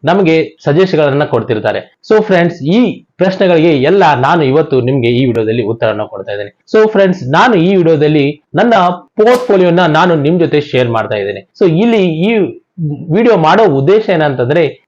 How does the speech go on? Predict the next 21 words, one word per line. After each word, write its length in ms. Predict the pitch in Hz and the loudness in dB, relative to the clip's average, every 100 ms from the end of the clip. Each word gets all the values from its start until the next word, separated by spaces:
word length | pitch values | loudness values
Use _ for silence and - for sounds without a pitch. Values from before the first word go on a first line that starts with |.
| - | 0
ಯಾರಾದ್ರೂ 380 | 220 262 226 | 2 2 2
ಮ್ಯೂಚುವಲ್ 360 | 220 185 185 214 | 2 2 2 0
ಫಂಡ್ 200 | 208 190 | 0 2
ಗಳಲ್ಲಿ 280 | 190 180 175 | 2 2 2
ಇನ್ವೆಸ್ಟ್ಮೆಂಟ್ 480 | 151 175 175 165 156 | 0 -2 -2 -2 0
ಮಾಡ್ಬೇಕು 380 | 151 143 147 | 0 0 -2
ಮತ್ತು 220 | 151 151 151 | -2 -2 -4
ಸ್ಟಾಕ್ 320 | - 190 202 | 2 0 2
ಮಾರ್ಕೆಟ್ 280 | 185 185 165 | 0 -2 0
ನಲ್ಲಿ 200 | 165 156 | 0 2
ನಾವು 360 | 143 156 147 | 2 0 0
ಇನ್ವೆಸ್ಟ್ಮೆಂಟ್ 480 | 131 143 185 185 165 | 0 0 0 0 -2
ಮಾಡ್ಬೇಕು 360 | 147 139 135 139 | 0 0 -2 -2
ಅಂತ 180 | 127 131 | -4 -4
ಅನ್ಕೊಂಡಿದ್ರೆ 520 | 127 165 190 139 135 - _ 151 | -4 -2 -2 0 -4 -6 _ 0
ಅವರಿಗೆ 320 | 214 214 170 | 2 4 2
ಈ 200 | 151 196 175 | 2 2 2
ವಿಡಿಯೋ 200 | 160 156 | 2 2
ನೋಡಿ 260 | 143 143 | 2 0
ಅವ್ರಿಗೆ 280 | 127 143 131 | 2 0 0
ಸ್ವಲ್ಪ 260 | - 113 | -2 -2